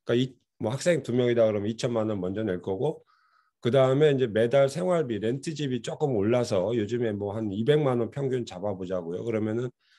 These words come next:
렌트비 이백만 원하고 먹고 사는데 한 이백만 원, 그러면 한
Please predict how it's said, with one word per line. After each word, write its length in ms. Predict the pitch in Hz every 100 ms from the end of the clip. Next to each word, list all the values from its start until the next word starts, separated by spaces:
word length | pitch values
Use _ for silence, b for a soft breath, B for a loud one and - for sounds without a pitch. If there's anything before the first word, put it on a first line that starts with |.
| b b
렌트비 440 | 104 123 143 131 113
이백만 420 | 113 139 127 120
원하고 360 | 113 107 104 117
먹고 300 | 110 - 156
사는데 380 | 127 117 113
한 260 | 110 117 113
이백만 480 | 110 131 131 113 104
원, 120 | 92
그러면 280 | 113 107 110
한 140 | 127